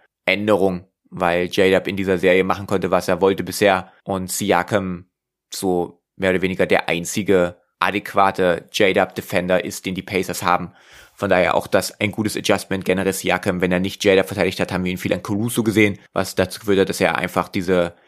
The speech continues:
ganzen Caruso für Shea Ballscreens switchen konnte und dann S G A verteidigt hat.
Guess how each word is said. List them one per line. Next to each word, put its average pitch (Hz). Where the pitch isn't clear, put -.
ganzen 95
Caruso 107
für 95
Shea 101
Ballscreens 101
switchen -
konnte 98
und 92
dann 90
S 78
G 87
A 92
verteidigt 95
hat. 87